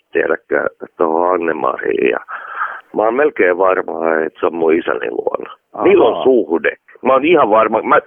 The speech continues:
Speaker 1: Anne-Mari sanoikin, että kyllä ne on ollut sillä lailla.
Speaker 2: Hän sanoi sen sinulle aivan suoraan?
Speaker 1: No, sanoi, joo. Niin kyllä mä o-, otin sitten vähän nyrkkiä ja pamautin,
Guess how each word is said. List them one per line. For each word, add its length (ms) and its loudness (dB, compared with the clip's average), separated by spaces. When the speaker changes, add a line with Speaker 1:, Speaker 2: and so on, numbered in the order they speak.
Speaker 1:
Anne-Mari 520 2
sanoikin, 540 4
että 300 4
kyllä 200 -2
ne 60 2
on 120 4
ollut 200 4
sillä 320 0
lailla. 340 -4
Speaker 2:
Hän 140 -2
sanoi 260 -2
sen 140 -4
sinulle 360 2
aivan 220 2
suoraan? 460 0
Speaker 1:
No, 340 0
sanoi, 400 4
joo. 440 4
Niin 200 0
kyllä 220 4
mä 320 2
o-, 140 -4
otin 340 0
sitten 280 -2
vähän 300 2
nyrkkiä 580 2
ja 120 -2
pamautin, 640 -2